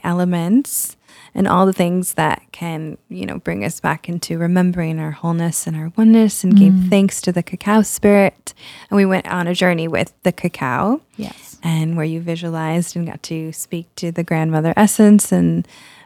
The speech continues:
Speaker 1: um, the cacao spirit herself and feel held,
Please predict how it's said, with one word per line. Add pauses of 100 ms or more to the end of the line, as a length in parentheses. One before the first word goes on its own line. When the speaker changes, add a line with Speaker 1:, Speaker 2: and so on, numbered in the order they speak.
(140)
Speaker 1:
um,
the
cacao
spirit
herself
and
feel
held,